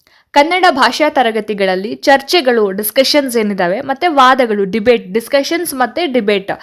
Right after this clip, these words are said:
ಯಾಕೆ ಇಂಪಾರ್ಟೆಂಟ್, ಯಾಕೆ ಮುಖ್ಯ ಅಂತ ಕೇಳಿದ್ದಾರೆ. ಆಪ್ಷನ್ಸ್ ಈ ರೀತಿ ಇದಾವೆ, ಅವು ಶಿಕ್ಷಕರಿಗೆ ವಿಶ್ರಾಂತಿ ಪಡೆಯಲು ಅವಕಾಶ ನೀಡುತ್ತೆ, ವಿದ್ಯಾರ್ಥಿಗಳಲ್ಲಿ ವಿಮರ್ಶಾತ್ಮಕ ಚಿಂತನೆ, ಕಮ್-, ಬ-, ಸಂವಹನ ಮತ್ತೆ ಭಾಷಾ ಬೆಳವಣಿಗೆ ಕೌಶಲ್ಯಗಳನ್ನ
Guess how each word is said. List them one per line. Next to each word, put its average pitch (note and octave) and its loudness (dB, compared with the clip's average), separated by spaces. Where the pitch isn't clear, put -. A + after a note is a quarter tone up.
ಯಾಕೆ E4 2
ಇಂಪಾರ್ಟೆಂಟ್, A3+ -2
ಯಾಕೆ C#4+ 0
ಮುಖ್ಯ B3 -2
ಅಂತ F3+ -4
ಕೇಳಿದ್ದಾರೆ. A3+ -6
ಆಪ್ಷನ್ಸ್ D#4+ 2
ಈ D4 2
ರೀತಿ C4+ -4
ಇದಾವೆ, A#3+ 0
ಅವು C4 0
ಶಿಕ್ಷಕರಿಗೆ D#4 0
ವಿಶ್ರಾಂತಿ C4 0
ಪಡೆಯಲು A#3+ 0
ಅವಕಾಶ A#3 2
ನೀಡುತ್ತೆ, A#3 -2
ವಿದ್ಯಾರ್ಥಿಗಳಲ್ಲಿ C4+ 2
ವಿಮರ್ಶಾತ್ಮಕ C#4+ -2
ಚಿಂತನೆ, B3+ -2
ಕಮ್-, A3+ -2
ಬ-, G3+ 0
ಸಂವಹನ C4+ 2
ಮತ್ತೆ C#4 0
ಭಾಷಾ A3+ -2
ಬೆಳವಣಿಗೆ C4+ 0
ಕೌಶಲ್ಯಗಳನ್ನ C#4 2